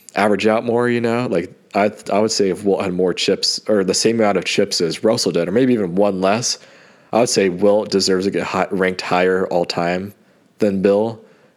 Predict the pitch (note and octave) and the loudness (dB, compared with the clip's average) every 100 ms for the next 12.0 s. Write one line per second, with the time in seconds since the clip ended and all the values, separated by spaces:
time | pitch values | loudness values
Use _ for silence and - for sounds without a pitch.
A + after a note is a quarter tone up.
0 | - G2+ F#2+ F2+ - - - G#2+ G2 A2 | -2 0 2 0 -4 -4 -4 -4 0 0
1 | G2 F#2 - - A2+ G#2+ F#2+ F2+ F2+ E2+ | 2 -2 0 0 0 0 0 0 0 0
2 | E2+ F#2 G#2 F#2 E2+ E2 D#2+ C2+ E2+ D#2+ | 0 0 0 0 -2 -2 -2 -2 -2 -2
3 | F2 F2 - F2 D#2 D#2+ D2+ D2+ D#2+ D2+ | -4 -4 -2 -2 -2 -8 -8 -6 -6 -6
4 | C#2+ C#2+ D2 C#2+ C#2+ D2 D2+ D#2+ - - | -8 -8 -6 -6 -8 -10 -12 -16 -20 -20
5 | - - - F2+ E2 D#2+ - _ _ _ | -20 -8 -2 0 0 -4 -10 _ _ _
6 | _ _ _ _ _ - - - A#2 C3 | _ _ _ _ _ -20 -20 -8 -2 0
7 | D#3 C#3+ D3 D3+ D3+ D3+ - _ _ _ | 0 -2 -2 -2 -2 -6 -14 _ _ _
8 | - _ _ - A#2 B2 B2+ B2+ B2+ A#2+ | -20 _ _ -6 -2 0 0 0 0 -2
9 | A#2 B2 B2+ - B2+ B2+ F#2+ - F#2 F2+ | 0 -2 -2 -2 0 0 0 -2 -2 -2
10 | F2 E2+ G#2 G#2 G2 G2+ G#2+ G#2 G#2 - | -4 -4 -2 0 0 0 0 0 -2 -2
11 | - F#2+ A2+ C3+ - G2 - F#2 F2 E2+ | -4 0 0 -2 -2 -2 0 0 -2 -4